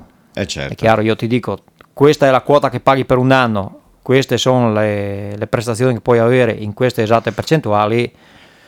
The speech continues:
Speaker 2: uno può rimanere iscritto perché crede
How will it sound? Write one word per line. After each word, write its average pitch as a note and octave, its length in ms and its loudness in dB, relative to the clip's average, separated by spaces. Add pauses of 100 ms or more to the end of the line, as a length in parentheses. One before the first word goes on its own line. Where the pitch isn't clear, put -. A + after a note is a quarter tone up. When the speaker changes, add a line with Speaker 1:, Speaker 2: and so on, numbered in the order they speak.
(260)
Speaker 2:
uno C3+ 280 4
può C#3 460 6
rimanere C3 400 2
iscritto C#3+ 800 4 (400)
perché A2+ 260 -4
crede C#3 640 2